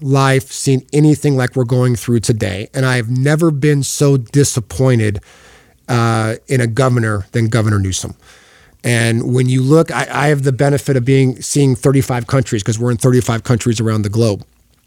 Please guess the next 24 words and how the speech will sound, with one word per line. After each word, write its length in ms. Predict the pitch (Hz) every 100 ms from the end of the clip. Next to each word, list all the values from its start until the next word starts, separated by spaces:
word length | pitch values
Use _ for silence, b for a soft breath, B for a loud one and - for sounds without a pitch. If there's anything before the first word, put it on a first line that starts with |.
| -
And 320 | 127 120 120
when 80 | 123
you 80 | 123
see 220 | - 165
how 140 | 151 139
other 240 | 131 117
countries, 600 | 104 160 160 160 147 143
other 220 | - 110
states 640 | 110 - 135 139 139 - -
are 140 | 113 113
dealing 380 | 110 127 127
with 140 | 117 107
this 160 | 123
pandemic, 680 | - 120 110 107 127 107 - -
by 400 | 117 117 131 156
far, 480 | - 139 131 131 131 B B B B B
California 680 | - 147 131 - 127 123 117
is 120 | 104
the 80 | 113
worst. 400 | 120 139 - -
And 140 | 120
I 60 | 117
would 140 | 117
say 180 | -